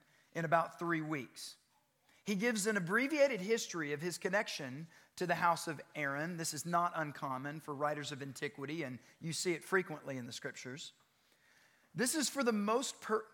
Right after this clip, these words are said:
uh, this is for the purpose of showing Ezra's direct connection to the high priesthood handed down by God through the lineage of Moses' brother Aaron. And this is important, beloved. Remember, Ezra has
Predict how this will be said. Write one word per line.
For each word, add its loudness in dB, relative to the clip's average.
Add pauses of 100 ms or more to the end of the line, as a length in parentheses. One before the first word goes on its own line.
uh, 6 (280)
this 2
is 0
for 4
the 2
purpose 2
of -6
showing 0
Ezra's 2
direct 2
connection -6 (320)
to 0
the 6
high 0
priesthood -4
handed -8
down 2
by 4
God 0 (360)
through 0
the 2
lineage 0
of -2
Moses' 0
brother 0
Aaron. -6 (440)
And -2
this 4
is -2
important, -2
beloved. -6 (560)
Remember, 2 (200)
Ezra 8
has 4